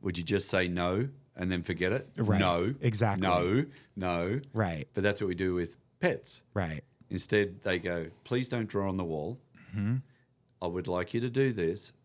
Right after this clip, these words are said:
Speaker 1: Good job." And we do exactly that. So it's
Speaker 2: Right.
Speaker 1: the same analogy.
Speaker 2: Yeah.
Speaker 1: So the dog, "Please don't interrupt, redirect."
Speaker 2: Right.
Speaker 1: You know, some people use the no as a,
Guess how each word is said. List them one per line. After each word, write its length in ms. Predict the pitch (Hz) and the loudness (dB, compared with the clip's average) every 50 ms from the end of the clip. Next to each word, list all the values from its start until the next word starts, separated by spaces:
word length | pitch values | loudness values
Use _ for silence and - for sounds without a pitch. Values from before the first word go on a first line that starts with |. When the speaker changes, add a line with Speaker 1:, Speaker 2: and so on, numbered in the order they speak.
| _ - | _ -4
Speaker 1:
Good 240 | - 104 104 104 104 | 0 0 0 0 0
job." 380 | - 101 92 85 85 85 104 - - _ _ _ _ _ _ _ _ - | 0 0 2 2 2 0 -4 -8 -16 _ _ _ _ _ _ _ _ -4
And 100 | 107 104 | 0 2
we 80 | 104 104 | 2 2
do 200 | 95 - 101 98 | 2 0 -2 -2
exactly 560 | 95 90 - - 104 101 98 - 104 98 90 | -2 0 2 4 4 4 2 -2 -4 -4 -2
that. 340 | 82 95 92 90 85 - - | 0 0 -2 -2 -2 -4 -2
So 160 | - 120 120 | 2 4 6
it's 80 | 117 95 | 6 6
Speaker 2:
Right. 60 | - | 4
Speaker 1:
the 80 | 104 | 2
same 320 | 95 - - 110 107 104 101 | 2 2 2 2 2 2 2
analogy. 600 | 98 101 98 98 101 101 95 - 82 78 73 - - | 2 0 0 2 0 0 -2 -2 -6 -6 -8 -6 -2
Speaker 2:
Yeah. 200 | 104 110 135 139 - - _ _ _ _ | 0 0 0 0 -4 -8 _ _ _ _
Speaker 1:
So 160 | - 98 98 | -6 -4 -4
the 80 | 95 | -2
dog, 380 | 92 95 107 98 92 92 95 101 - _ _ _ _ _ _ _ _ _ _ _ _ _ _ _ - - - - - - - _ - - | 0 0 0 0 0 -2 -4 -8 -14 _ _ _ _ _ _ _ _ _ _ _ _ _ _ _ -20 -20 -18 -18 -20 -20 -20 _ -20 -10
"Please 260 | - - 101 113 107 | -4 -2 -2 -2 0
don't 300 | - 113 107 107 98 - - _ _ _ _ _ _ _ _ _ _ _ _ _ _ _ _ | 0 -2 -2 -2 -4 -6 -14 _ _ _ _ _ _ _ _ _ _ _ _ _ _ _ _
interrupt, 560 | - 139 139 139 120 107 98 95 95 - - - - - | -2 0 0 2 2 2 2 2 0 -4 -10 -20 -10 -4
redirect." 600 | 98 90 90 85 - 78 69 65 55 - - - _ _ - - | 0 0 0 0 -2 -6 -8 -8 -10 -14 -20 -20 _ _ -4 -2
Speaker 2:
Right. 260 | 110 90 82 80 - - - _ _ _ _ | 0 0 0 -2 -8 -12 -18 _ _ _ _
Speaker 1:
You 120 | - 101 87 | -6 -4 -2
know, 100 | 85 82 | -2 0
some 240 | - - 139 143 135 | 2 2 2 2 2
people 240 | 139 143 139 139 135 | 0 0 0 0 -2
use 240 | 127 127 127 123 | -2 -2 -2 -2
the 100 | - 127 | -2 -2
no 260 | 117 123 131 135 123 117 | -2 0 0 0 0 0
as 120 | 107 95 | 0 -2
a, 140 | 95 92 | -2 -4